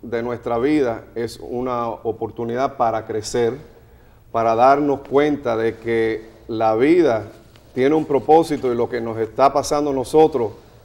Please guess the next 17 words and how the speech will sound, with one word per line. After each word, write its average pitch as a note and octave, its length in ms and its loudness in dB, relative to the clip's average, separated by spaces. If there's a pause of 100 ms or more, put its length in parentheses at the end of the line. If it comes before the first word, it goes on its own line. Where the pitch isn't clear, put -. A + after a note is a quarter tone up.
(240)
es B2 120 2
por C3 180 0
una C#3 200 0
razón C#3 640 2
y A#2+ 140 -4
a A#2+ 120 2
un C#3 200 0
nivel C#3+ 320 4
muy, D3+ 240 2
muy E3+ 200 2
profundo D3+ 520 0
lo A#2+ 100 0
estamos C3 760 -6
causando C3 560 0
nosotros A#2+ 460 -4
mismos. A2 340 -4 (280)
Y E3 480 2